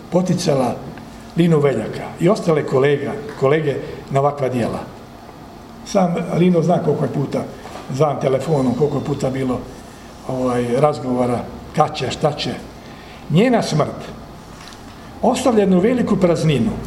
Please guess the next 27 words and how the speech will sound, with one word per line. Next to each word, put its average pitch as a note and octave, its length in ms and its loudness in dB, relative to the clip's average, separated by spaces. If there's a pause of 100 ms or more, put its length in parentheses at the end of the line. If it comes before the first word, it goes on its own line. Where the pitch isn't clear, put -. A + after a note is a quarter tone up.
(720)
jer D#3+ 120 4
je E3+ 60 6
bila G#3+ 240 4
pouzdani A#3+ 580 4
svjedok B2+ 420 2 (440)
ne A3 220 4
samo A3 320 2
filozofske G3+ 580 2
zajednice F3+ 500 4
ove D#3+ 100 6
bivše F3+ 320 4
države, C3 400 -2 (580)
ove G#3 280 2
sadašnje F#3+ 420 2
Hrvatske F#3 420 2
i E3 40 4
bivše D#3+ 280 0
države. C#3+ 380 -4 (520)
Mogu F3 180 4
se E3+ 140 2
nazvat F#3 320 4 (600)
deset F3 300 2
navečer, F3 400 2 (380)
pitat, E3 220 4
e, G#2+ 480 -2
za E3 100 2
Kangergu D#3+ 560 4